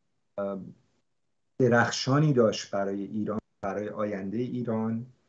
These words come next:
ام، اما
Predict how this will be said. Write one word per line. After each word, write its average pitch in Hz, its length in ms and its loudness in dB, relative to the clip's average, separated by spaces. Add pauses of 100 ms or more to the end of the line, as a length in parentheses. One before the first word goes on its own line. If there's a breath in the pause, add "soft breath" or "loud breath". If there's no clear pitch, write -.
(600)
ام، 104 580 -4 (3000)
اما 175 520 4